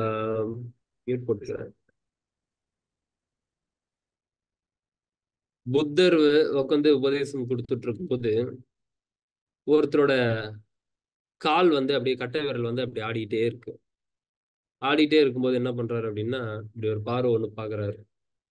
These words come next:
பார்த்த உடனே அந்த கட்டை விரல் ஆட்டோமேட்டிக்கா ஸ்டாப் ஆகுது, திரும்பவும் பேச ஆரம்பிக்கிறாரு. அப்புறம் திரும்ப கொஞ்ச நேரம் கழிச்சு அப்படியே அந்த அவரோட கட்டை விரல் ஆட ஆரம்பிக்குது. திரும்ப ஒரு பார்வை பார்த்துட்டு, "எதுக்கு சும்மா அதை ஆட்டிக்கிட்டே இருக்க?" அப்படின்னு. "இல்ல, எனக்கே தெரியல அது ஆடுறது"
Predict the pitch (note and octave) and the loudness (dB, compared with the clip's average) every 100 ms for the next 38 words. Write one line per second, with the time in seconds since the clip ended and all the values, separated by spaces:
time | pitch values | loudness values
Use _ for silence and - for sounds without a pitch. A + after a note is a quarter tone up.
0 | _ _ _ _ _ - C#3 C3+ B2+ C3 | _ _ _ _ _ -4 -2 2 2 2
1 | A#2 A2 G#2+ A#2 A2 G#2+ A2 A2 A#2 A#2+ | 2 -2 -2 -2 -2 -4 -4 -2 -2 -2
2 | A2+ G2+ G#2+ A2+ E3 D3+ C#3+ C3+ C3 B2 | -6 -4 -4 0 0 0 0 2 2 0
3 | G#2+ G#2+ _ - A#2+ A#2 A2 G#2 G2 G#2 | -2 -10 _ -4 -2 -2 -6 -6 -8 -8
4 | G#2 G#2 _ _ _ _ _ _ _ _ | -10 -12 _ _ _ _ _ _ _ _
5 | _ _ _ _ _ - C#3 D3+ D3 F3 | _ _ _ _ _ -6 0 2 4 4
6 | F3 D3+ C#3+ C#3 C3+ B2+ A#2+ A#2+ A#2+ A#2+ | 6 6 4 2 2 0 0 0 2 2
7 | A2 G#2+ G2+ G#2+ A#2 A2 A2+ A#2 B2+ A#2 | 0 -2 -4 -2 -2 -2 -4 -2 0 2
8 | B2 D#3 E3+ - _ A2+ A2+ A2 G2+ G2 | 0 -2 -6 -18 _ -6 -4 -2 -4 -4
9 | G2 - _ _ _ F3+ F3 D#3+ C3 B2+ | -6 -10 _ _ _ 0 2 4 2 0
10 | B2+ B2+ A#2+ A#2+ A2+ - C3+ A#2 A2 - | 0 0 0 -4 -4 -2 0 0 -2 -16
11 | _ _ _ D3 E3 G3 D3 C#3 C3+ A#2+ | _ _ _ 2 2 2 -2 -2 0 0
12 | A#2+ A#2 A#2+ A2+ A2 G#2 G#2 G#2 B2+ C#3 | 0 0 0 0 -2 -4 -6 -6 -4 0
13 | B2+ B2+ C3+ B2 C3+ C3 B2+ A2+ G#2 A2 | 2 2 2 2 4 4 2 0 -2 -4
14 | A2 G#2 G#2 G2+ | -4 -6 -4 -6